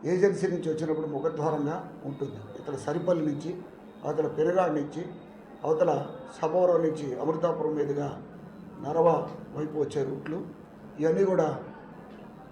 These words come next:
ట్రాన్స్‌పోర్టేషన్‌కి అనుకూలంగా ఉండే రూట్స్ కాబట్టి, దీని అన్నింటిలో సర్ప్రైజ్ చెక్ చేయటం, ఈ ప్రత్యేక నిపుణుల బృందంతో సర్ప్రైజ్ చెక్ చేయటం అనేది ప్రారంభించాం,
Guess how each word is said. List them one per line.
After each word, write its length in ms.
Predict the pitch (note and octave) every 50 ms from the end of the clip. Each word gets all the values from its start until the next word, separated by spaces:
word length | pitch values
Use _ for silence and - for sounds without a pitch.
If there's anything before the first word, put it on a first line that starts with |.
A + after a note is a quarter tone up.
| - - - - - - - - - - - - - - - - - - - - - - - - - - - - - - - - - - - - -
ట్రాన్స్‌పోర్టేషన్‌కి 880 | D3+ F#3 G#3 G3+ - F3 G3+ F#3+ F3+ - - - E3+ F3 D#3+ - - D#3 - - - - - - - - C#3+
అనుకూలంగా 440 | E3+ F3 F3+ F3+ F3+ F3+ F3 E3+ E3 D#3
ఉండే 140 | D3 D3+ C#3+ C#3+
రూట్స్ 240 | D3 D3 - - - D3+
కాబట్టి, 340 | C#3+ C#3 C#3 C3 - - - - - - - - - - - -
దీని 180 | D3 F#3+ G3+ G3 G3
అన్నింటిలో 400 | G3+ A#3+ - A#3 A#3+ A3+ G3+ F#3 F3 -
సర్ప్రైజ్ 380 | F3+ F3+ - G#3 A#3+ A3+ - - G#3+
చెక్ 200 | F#3 - - -
చేయటం, 280 | D#3+ D#3 C#3+ D#3 D#3 F#3+ - - - - - - - - - - D#3 F#3
ఈ 40 | G3 F3+ - - - -
ప్రత్యేక 400 | F#3+ G3+ - - A#3 A3+ - - F3+ E3+
నిపుణుల 260 | - G#3 G#3+ G3+ G3+ E3+
బృందంతో 380 | D#3+ - F3 F#3 F#3 - F#3 D#3 - D#3
సర్ప్రైజ్ 320 | D3 - F3 F#3 F3+ D3+ -
చెక్ 180 | - - - D#3+
చేయటం 240 | D3+ D3+ D3+ D#3 D3+
అనేది 260 | D3+ D3+ C#3+ D3+ F#3+ A3 - - - - - - - - - - - -
ప్రారంభించాం, 540 | - E3+ F#3 F#3+ F3 E3+ D#3+ - - C3+ G#2+